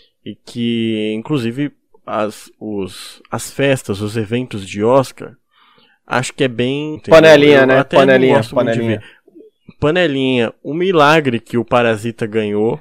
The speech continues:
Speaker 2: É.
Speaker 1: né? O Oscar
Speaker 2: Eu
Speaker 1: fiquei
Speaker 2: acho
Speaker 1: muito
Speaker 2: que eles
Speaker 1: feliz,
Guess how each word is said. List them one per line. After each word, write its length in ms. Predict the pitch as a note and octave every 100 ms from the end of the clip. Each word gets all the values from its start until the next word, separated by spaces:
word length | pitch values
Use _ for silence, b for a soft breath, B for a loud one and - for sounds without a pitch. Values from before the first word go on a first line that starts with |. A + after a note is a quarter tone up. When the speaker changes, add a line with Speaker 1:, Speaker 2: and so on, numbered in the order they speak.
| _
Speaker 2:
É. 380 | - A#2 A2+ G#2+
Speaker 1:
né? 160 | G2 - _ _ _ -
O 180 | G#2+
Oscar 320 | G#2 B2 - A2
Speaker 2:
Eu 60 |
Speaker 1:
fiquei 100 | A2+
Speaker 2:
acho 100 | A#2+
Speaker 1:
muito 80 | C3+
Speaker 2:
que 60 | C#3+
eles 180 |
Speaker 1:
feliz, 40 | C#3